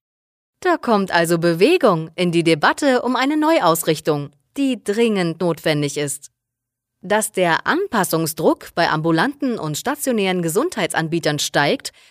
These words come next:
zeigt auch eine aktuelle Studie des Beratungsunternehmens Deloitte. Bis zweitausendfünfundzwanzig sinken die Fallzahlen im stationären Bereich um rund eine Million. Die covid neunzehn Pandemie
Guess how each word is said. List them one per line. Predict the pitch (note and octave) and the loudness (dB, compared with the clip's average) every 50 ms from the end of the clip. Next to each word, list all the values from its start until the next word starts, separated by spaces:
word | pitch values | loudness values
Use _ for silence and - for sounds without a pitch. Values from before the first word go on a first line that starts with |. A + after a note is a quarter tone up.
| _ - | _ -6
zeigt | - - C4 D4+ F#4+ - - - | -4 -2 -2 -2 -2 -4 -6 -8
auch | F3 - - | -6 -4 -2
eine | D#3+ D#3+ E3+ - | -2 -2 0 0
aktuelle | - - - - B3 A3+ E3+ D#3+ D#3 | -2 -2 -2 -2 -2 0 0 -2 -4
Studie | - - G#3 G#3+ G#3+ G3+ F#3 F3 | -6 -4 -4 -2 0 0 0 0
des | E3+ D#3+ - | 0 -4 -4
Beratungsunternehmens | - D#3 C#3+ D#3+ A3 D4+ - G#3 E3 - - D3+ C#3+ E3 D#3 D#3+ D#3+ E3 F#3 G3 - | -4 -4 -2 -2 -2 -2 -4 -6 -6 -6 -6 -6 -4 -2 -2 0 0 0 -2 -4 -4
Deloitte. | - A#3 A3+ A#3 A#3 A3 E3 C3 - - - _ _ _ _ _ _ _ _ _ _ _ _ _ - | -2 0 2 2 2 2 0 -2 -6 -10 -16 _ _ _ _ _ _ _ _ _ _ _ _ _ -6
Bis | - F3+ A3 G#3+ - - | -2 0 0 0 -2 -2
zweitausendfünfundzwanzig | - F#3 A3+ D#4 - D4+ C#4+ C#4 B3 A#3 A3 - - G3+ F#3 E3 E3+ E3+ - - G3 A#3+ D4+ E4 - F3+ D#3+ D#3 D#3 - | 0 0 0 0 2 0 0 2 2 0 -2 -2 -2 -2 0 0 -2 -2 -2 0 0 0 0 -2 -2 -4 -4 -4 -4 -8
sinken | E3+ D#3+ G3 C#4+ F4+ F#4+ - B3+ G3+ | -8 -4 -4 -4 -4 -4 -4 -4 -4
die | F3 E3+ | -4 -4
Fallzahlen | D#3+ - F3+ G3 B3+ C4 - - A3 F#3+ F#3 F#3+ F#3+ | -2 0 0 0 0 0 -2 -2 0 0 0 0 -2
im | - D#3 D3+ | -4 -6 -6
stationären | - - B3 C#4+ - - G#3 F#3 E3+ D#3 D3+ D3+ D3 | -6 -4 -6 -4 -4 -4 -2 -2 -2 -2 -2 -2 -2
Bereich | D3+ C3+ C#3+ D3 D#3 A3+ C4+ - - | -2 0 0 0 0 0 -2 -6 -6
um | G3+ F#3+ | -6 -4
rund | F3+ G3 G#3 G#3 - - | -2 -2 -2 -2 -2 -4
eine | - C#4+ C4+ C#4 C4 | -4 -2 0 0 0
Million. | A#3 A3+ A3 G#3 G#3+ G3+ F3 D3 C#3 B2+ - _ _ _ _ _ _ _ _ _ _ _ _ _ - - | 0 0 0 0 0 0 0 -2 -4 -8 -14 _ _ _ _ _ _ _ _ _ _ _ _ _ -12 -12
Die | G3 - | -12 -6
covid | - D4+ E4 D#4+ C4 A3+ - - | -2 -2 0 0 0 -2 -2 -2
neunzehn | F3+ F3 G#3 D4+ F4+ - - E3 D#3+ | -2 0 0 0 -2 -2 -4 -4 -4
Pandemie | D#3 E3+ E3 D#3+ E3 E3 E3+ F3 G3 A#3+ | -2 -2 0 0 0 0 0 0 -2 -2